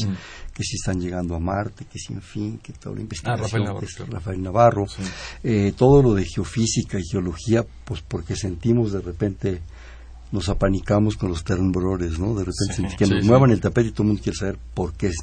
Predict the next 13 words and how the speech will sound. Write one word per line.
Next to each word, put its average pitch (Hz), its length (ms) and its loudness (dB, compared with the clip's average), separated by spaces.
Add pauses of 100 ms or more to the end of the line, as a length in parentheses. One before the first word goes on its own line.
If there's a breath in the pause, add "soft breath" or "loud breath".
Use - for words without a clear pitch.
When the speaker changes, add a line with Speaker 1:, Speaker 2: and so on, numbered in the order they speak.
(200)
Speaker 2:
qué - 100 -2
está - 240 -2
pasando. 90 560 -2 (520 loud breath)
De 104 920 4
ciencias 113 400 2
del 95 160 0
mar, 123 420 2
porque 90 300 -10 (280)
los - 240 -12
tsunamis, 113 640 4 (140)
en 120 100 -4
fin, 123 200 0 (340)
hay... 120 200 4